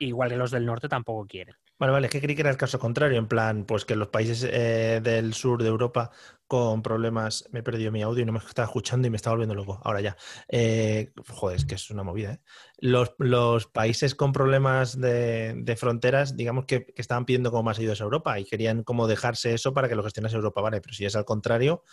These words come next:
Speaker 2: pues oye, maravilloso.
Speaker 1: No, o sea, por ejemplo,
Speaker 2: Vamos, lo
Speaker 1: sí
Speaker 2: que
Speaker 1: que es
Speaker 2: querrán será monises también.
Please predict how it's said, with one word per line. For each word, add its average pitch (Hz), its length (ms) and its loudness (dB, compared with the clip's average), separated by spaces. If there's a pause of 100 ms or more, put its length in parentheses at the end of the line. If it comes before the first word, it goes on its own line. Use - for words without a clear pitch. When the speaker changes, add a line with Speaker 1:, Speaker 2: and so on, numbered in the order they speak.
(400)
Speaker 2:
pues 107 160 -2
oye, 110 160 0
maravilloso. 95 580 -4 (360)
Speaker 1:
No, 170 280 2
o 160 60 2
sea, 147 140 0
por 143 120 0
ejemplo, 143 200 2
Speaker 2:
Vamos, 131 120 4
lo 117 40 4
Speaker 1:
sí 113 40 4
Speaker 2:
que 110 80 2
Speaker 1:
que - 60 4
es - 20 4
Speaker 2:
querrán 123 200 2
será 127 540 4
monises 107 460 0
también. 110 340 -4